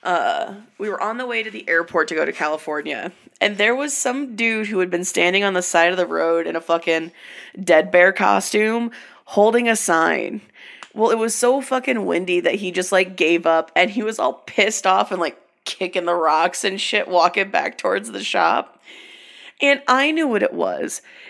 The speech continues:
And my boss's surrogate dad knew what it was. And then, like, we're sitting there and we're just like, they're like, "I wonder what they're advertising." And I said, "It's the head shop over there." And he goes, "Oh, yep,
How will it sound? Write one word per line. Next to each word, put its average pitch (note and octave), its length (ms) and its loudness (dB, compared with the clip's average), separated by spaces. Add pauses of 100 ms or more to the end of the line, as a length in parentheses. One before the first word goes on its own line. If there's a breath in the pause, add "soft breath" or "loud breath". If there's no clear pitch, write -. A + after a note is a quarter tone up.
(200 loud breath)
And B3 160 2
my B3 140 2
boss's C#4 480 -2
surrogate B3+ 500 -2
dad B3+ 360 0
knew A3 180 0
what E3+ 100 2
it - 140 -2
was. D3+ 480 -4 (540 loud breath)
And D4+ 200 0
then, D4+ 500 -2 (340)
like, C#4 320 -2
we're C#4+ 140 -2
sitting D4 260 -2
there C#4 280 2
and C4+ 120 -2
we're C4+ 100 -4
just B3 240 -4
like, - 480 -2 (680 soft breath)
they're B3 120 2
like, B3 160 2 (120)
"I - 60 2
wonder A3 240 2
what C4 180 0
they're A#3+ 120 2
advertising." G#3+ 760 4
And F3 120 0
I - 40 2
said, G#3+ 140 -4
"It's G#3+ 140 -4
the - 80 0
head - 200 0
shop - 320 0
over - 220 -2
there." - 320 -6 (960 loud breath)
And A#3+ 400 6
he A#3 200 0
goes, A3 260 2 (120)
"Oh, A3+ 760 4
yep, G3 400 2